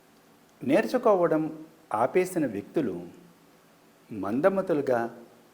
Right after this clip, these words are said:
మానసిక రోగులుగా తయారవుతారు. అంటే నా ఉద్దేశ్యం అదే పనిగా మీరు తప్పులు చెయ్యమని కాదు. ఏదైనా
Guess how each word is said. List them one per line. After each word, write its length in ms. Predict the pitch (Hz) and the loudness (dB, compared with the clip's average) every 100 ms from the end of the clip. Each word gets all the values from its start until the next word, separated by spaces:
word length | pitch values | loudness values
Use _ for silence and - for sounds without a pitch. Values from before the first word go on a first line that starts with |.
| - 123 | -20 -12
మానసిక 600 | 101 90 - 185 233 208 | -6 -2 -2 -2 0 0
రోగులుగా 460 | 113 107 117 113 | 2 2 0 0
తయారవుతారు. 760 | - 107 95 95 82 - 82 - - - _ _ _ _ _ _ _ _ _ _ _ _ _ _ - _ _ - _ - | -2 -2 -2 -2 -6 -10 -12 -12 -20 -20 _ _ _ _ _ _ _ _ _ _ _ _ _ _ -20 _ _ -20 _ -12
అంటే 540 | 101 127 180 107 82 - - - _ _ _ _ - | -8 -4 -2 -2 -4 -14 -20 -20 _ _ _ _ -4
నా 120 | 123 | -2
ఉద్దేశ్యం 840 | 110 - 180 185 - 87 76 - - _ _ _ _ - _ - | -2 -2 -4 -4 -8 -8 -10 -18 -20 _ _ _ _ -20 _ -8
అదే 280 | 107 156 | 2 4
పనిగా 720 | 208 196 143 120 110 - - - | 4 0 -2 0 0 -2 -12 -10
మీరు 200 | 117 123 117 - | -8 -8 -10 -8
తప్పులు 320 | 120 - 196 | -8 -6 -6
చెయ్యమని 680 | - - - 101 127 156 127 | -6 -12 -8 -4 -2 -4 -4
కాదు. 260 | - - - - - _ _ _ _ _ _ _ _ _ _ _ _ _ _ - _ _ _ _ _ _ _ _ _ _ _ _ _ _ - | -8 -8 -12 -20 -20 _ _ _ _ _ _ _ _ _ _ _ _ _ _ -20 _ _ _ _ _ _ _ _ _ _ _ _ _ _ -16
ఏదైనా 720 | 113 139 190 202 175 156 151 | -2 0 2 2 2 -2 -4